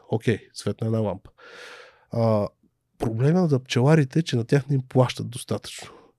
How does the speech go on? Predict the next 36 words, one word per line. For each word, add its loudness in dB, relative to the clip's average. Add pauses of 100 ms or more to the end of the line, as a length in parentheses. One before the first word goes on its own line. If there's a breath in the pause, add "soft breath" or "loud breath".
(160)
И -8
ние: -8
„Как -16
може -4
да 0
не -2
плащаш -2
достатъчно -2
за 0
нещо, -2
дето 0
никога 0
не 2
се 2
разваля, 2
има 4
двайсет 2
витамина -2
вътре -2
и -6
така -4
нататък?“ -4 (540 loud breath)
Еми, 2
защото -2
пчеларите -4
не -2
са -6
бизнесмени. -6
Опа, -4 (120)
друга -4
лампа. -8 (480 loud breath)
Какво 0
може 4
да -4
направим -12
тук? -20